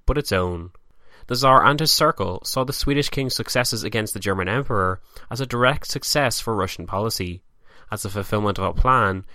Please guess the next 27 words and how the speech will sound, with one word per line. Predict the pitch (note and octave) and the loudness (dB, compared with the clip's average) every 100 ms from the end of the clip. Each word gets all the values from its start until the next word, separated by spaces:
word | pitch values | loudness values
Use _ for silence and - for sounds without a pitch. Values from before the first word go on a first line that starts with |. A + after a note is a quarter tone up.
| - | -12
which | B2 | -6
had | C3 B2+ | -6 -6
thoroughly | - A#2+ C3 | -2 0 0
matured | B2+ B2+ - F#2 | -2 -2 0 0
in | F2+ | -2
Moscow. | F2 F#2+ - - F2 F2 - - - - - - - - - - - | -2 -2 -2 -2 -2 -4 -10 -20 -20 -20 -20 -20 -20 -20 -20 -20 -8
Gustavus | C#3 E3 E3+ E3+ | -4 0 0 0
Adolphus's | E3 D#3 D3 - A#2+ | 2 2 2 -2 -2
victory | B2+ - A2+ A2+ | -4 -2 -2 -2
must | - A2 C#3+ - | -2 -2 -2 0
have | D#3+ | 0
seemed | - G2 F2+ | 0 0 -4
the | - | -8
first, | - G2 - - - - | 0 2 2 -2 -8 -8
but | B2+ | -4
perhaps | C3+ B2 B2+ - - | -2 4 4 4 0
decisive | G2+ G2 - G#2+ D3+ D#3+ | -2 -4 0 2 2 2
step | D3 - F2+ E2+ - - - - | 0 2 -2 2 2 2 -6 0
on | A#2+ | 0
the | A#2 | 2
road | B2 B2 | 2 2
to | A#2+ | -2
recovering | B2+ C3+ A2+ A#2+ | -2 0 2 0
the | A2 | 0
West | F#2 F#2+ - | 0 -2 -2
Russian, | F#2+ G#2+ C#3+ C#3 - | -2 0 0 -4 -8
Ukrainian, | - F#2 - A#2+ A2 F#2+ F#2+ | -10 -2 2 2 0 -2 -6